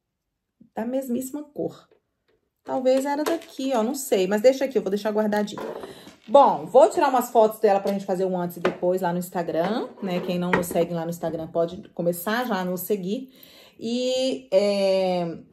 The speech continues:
eu vou fazer o antes e depois no Instagram. Vou lavar, vou tomar um banho com ela agora, obviamente, porque eu vou lavar muito esse cabelo, passar um bom creme, hidratar,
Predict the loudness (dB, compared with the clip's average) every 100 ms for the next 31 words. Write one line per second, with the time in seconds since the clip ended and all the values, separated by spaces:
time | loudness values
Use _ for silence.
0 | -10 -6 -4 -2 0 -2 -2 -4 -2 -4
1 | -2 -6 -4 -2 0 0 -4 2 6 6
2 | 4 0 -2 -2 0 -4 -10 -4 -4 -2
3 | -4 -4 -4 -4 -4 -2 -2 -2 -2 -2
4 | -2 -2 -2 -2 -2 -4 -6 -4 -4 -4
5 | -6 -10 -14 -14 -10 -6 -2 -2 -2 -2
6 | -2 -4 -4 -8 -8 -8 -6 -6 -8 -14
7 | -20 -12 -8 -4 -2 0 0 0 -4 -4
8 | -4 -6 -8 -18 _ _ _ _ 0 2
9 | 2 2 2 0 0 -2 -8